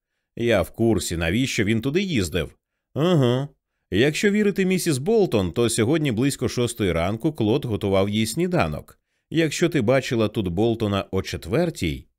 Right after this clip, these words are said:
Я подивилась на годинник, коли встала попісяти, сказала Джинні. Була четверта нуль шість.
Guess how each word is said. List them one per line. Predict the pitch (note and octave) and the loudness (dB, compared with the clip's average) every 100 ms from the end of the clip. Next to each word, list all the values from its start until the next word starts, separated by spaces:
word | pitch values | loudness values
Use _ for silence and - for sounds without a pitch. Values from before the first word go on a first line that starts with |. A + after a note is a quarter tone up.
| _ _ _ - | _ _ _ -10
Я | D#2 C3+ D#3+ | -2 0 2
подивилась | E3 D3+ D#3 E3 D#3+ | 2 2 4 2 2
на | D#3+ | 0
годинник, | D#3 F3+ G#3 D3 F#2+ | 0 0 0 0 0
коли | - G#2+ G#2+ | 0 0 2
встала | - - A2+ A2+ | 0 -2 0 0
попісяти, | E3 - E3+ G2+ F2+ | -2 -4 -4 -4 -4
сказала | E2+ - E2+ F2+ F#2+ | -4 -4 -2 -2 -2
Джинні. | G#2 B2+ F2+ D#2 | -2 -2 0 -2
Була | D2 F2+ B2+ F3 | -4 -2 0 0
четверта | F3+ - C#3+ F#2 F#2+ A#2+ | -2 -4 -4 -2 -2 -2
нуль | C3 D#3+ | -2 -2
шість. | - A#3 C#3+ - - | -4 -6 -8 -10 -18